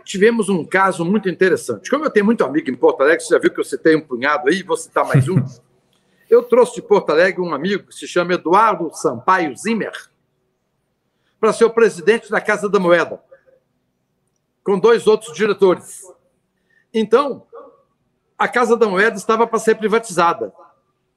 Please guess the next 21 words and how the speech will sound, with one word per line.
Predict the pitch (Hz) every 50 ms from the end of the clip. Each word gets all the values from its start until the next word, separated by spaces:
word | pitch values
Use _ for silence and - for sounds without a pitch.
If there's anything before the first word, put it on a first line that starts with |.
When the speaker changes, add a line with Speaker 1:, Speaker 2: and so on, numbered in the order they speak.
| _ _ _ _ _ _ _ _ _ _ _ _ _ _ _
Speaker 1:
Tinha | - - 254 277
que | 233
fazer | - 247 208 - 240
um | 240
projeto | 240 269 233 160 202 220 214 - 196
de | 185 233
lei. | 254 226 214 202 185 - _ _ _ _ _ _ _
Ao | - 240 269 262
fazer | 262 254 202 180 240
esse | 233 240
projeto | - 214 190 180 214 202 156
de | 175
lei, | 185 185 226 247 262 254 240 _ _ _ _ _ _ _ _ _ -
caiu | - 247 240 220 226 233 214 - _ _ _ - -
a | - 185
medida | 175 175 165 202 - 180
provisória. | 190 196 180 139 143 160 151 143 117 107 - _ _ _ _ _ _ _ _ _ _ _ _ _ _ _ _ _ _ -
Ou | 240 240 233
seja, | 233 - 220 202 170 120 113 107 - _ _ _ _ _ _ _
o | - 233 -
Congresso | 240 - 214 185 143 175 208 233 214 - - - 143 120